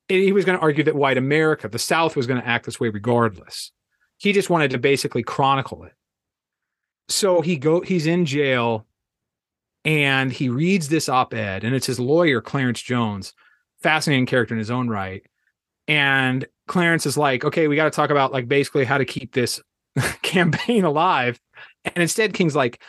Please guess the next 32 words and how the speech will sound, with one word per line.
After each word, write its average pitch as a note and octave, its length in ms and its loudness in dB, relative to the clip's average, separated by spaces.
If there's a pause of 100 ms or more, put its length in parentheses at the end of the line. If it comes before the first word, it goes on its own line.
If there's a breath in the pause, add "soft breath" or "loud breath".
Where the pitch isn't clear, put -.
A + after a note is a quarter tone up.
(140 loud breath)
"I D#3 80 0
have C#3+ 220 0
to B2 100 -6
respond G2+ 400 -6
to D2 60 -16
this," - 380 -20 (360)
meaning D#3 320 2
the C3 140 2
op-ed. A2+ 560 -2 (1120)
And D#3 140 0
so E3 100 2
he E3 60 0
just D3+ 180 -2
grabs C#3+ 380 0
scraps B2 340 -2
of B2+ 80 -6
newsprint. B2 720 -2 (520)
And C#3 200 0
over C#3+ 240 2
this C#3 160 0
course D#3 580 -2
of, B2+ 640 0 (680)
I D#3 100 2
think A#3 160 2
it's C4 100 0
about F3 220 0
seven C#3+ 480 -2
days, A2+ 640 -2 (480)
he E3+ 160 0
writes C#3 680 0 (680)
this C3 340 2
searing, C#3+ 920 2